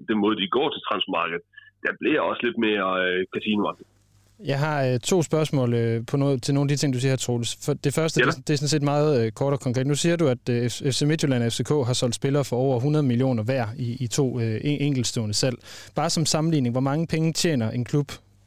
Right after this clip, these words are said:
Speaker 2: øh, på en Champions League-deltagelse, altså hvor man skal blive mester og komme igennem, og komme igennem til det fineste selskab i europæisk fodbold?
Speaker 1: Til sammenligning, øh, Champions League, der, der alt efter, hvor godt du klarer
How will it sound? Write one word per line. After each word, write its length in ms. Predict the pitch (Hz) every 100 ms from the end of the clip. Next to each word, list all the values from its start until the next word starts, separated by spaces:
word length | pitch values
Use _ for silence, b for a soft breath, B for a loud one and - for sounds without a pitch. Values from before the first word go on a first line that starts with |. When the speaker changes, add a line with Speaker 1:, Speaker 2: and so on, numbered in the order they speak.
| -
Speaker 2:
øh, 200 | 127 113 107 -
på 60 | 120
en 80 | 120 139
Champions 300 | 127 120 139
League-deltagelse, 540 | 139 131 110 107 107
altså 120 | 113
hvor 120 | 117 110
man 40 |
skal 140 | 113 113
blive 140 | 120 120
mester 180 | 123 117
og 60 |
komme 180 | - 113
igennem, 260 | 113 123 101
og 60 | 101
komme 140 | 110
igennem 200 | 110 117
til 100 | 110
det 80 | 110 127
fineste 260 | 120 -
selskab 360 | 113 110 - 104
i 40 | 113
europæisk 300 | 113 120 -
fodbold? 260 | 120 113 107 - _ _ _ _ _ _ _ _ B B B _ - -
Speaker 1:
Til 100 | - -
sammenligning, 400 | 107 117 110 104 98
øh, 120 | 95 -
Champions 380 | - - 123 101 113
League, 220 | 117 - - 104
der, 100 | 104 104 104
der 60 | -
alt 140 | 113 -
efter, 160 | - 101
hvor 100 | 90 90 -
godt 140 | 107 107
du 40 | -
klarer 240 | 104 104